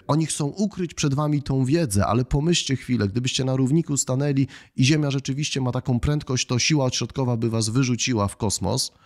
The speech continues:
to tego artykułu nie opublikowano nie dlatego, że on jest mądry, ale naukowcy chcą to ukryć przed nami, tylko dlatego, że tam siedzi właśnie recenzent. Najczęściej to są, wiecie, profesorowie, utytułowani ludzie, ale tą teorię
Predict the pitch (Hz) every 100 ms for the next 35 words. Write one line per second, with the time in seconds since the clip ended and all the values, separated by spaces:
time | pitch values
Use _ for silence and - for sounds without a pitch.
0 | - 135 190 196 180 - 143 160 143 139
1 | 147 139 - - - 123 127 120 120 120
2 | 117 131 214 185 120 110 107 107 107 98
3 | - - - 92 113 131 113 101 92 -
4 | 101 107 101 98 107 - 95 - 95 98
5 | 92 - 156 - 98 - - 78 92 71
6 | 78 120 180 _ - - - - 165 214
7 | 190 160 170 165 143 165 165 160 135 127
8 | 127 - 101 104 - 101 82 87 101 135
9 | - _ - 107 113 127 120 110 110 90
10 | 85 95 98 - 117 117 - 95 110 98
11 | 92 104 101 110 101 101 110 107 104 92
12 | 85 92 104 101 107 - 147 160 143 104
13 | 92 90 92 120